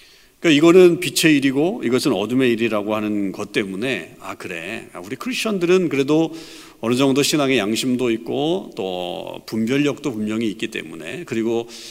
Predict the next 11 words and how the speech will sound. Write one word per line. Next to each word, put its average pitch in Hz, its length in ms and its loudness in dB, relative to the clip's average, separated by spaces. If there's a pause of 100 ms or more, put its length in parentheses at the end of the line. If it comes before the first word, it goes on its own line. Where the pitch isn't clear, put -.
(140)
언제든지 160 560 0
성경은 120 480 0
우리에게 92 580 -6
지혜로운 117 580 0
자가 104 260 -4
되라"라고 95 720 -4
하는 104 160 -4
것을 98 280 -6
권면하고 107 500 -8
있기 98 160 -10
때문에, 98 580 -8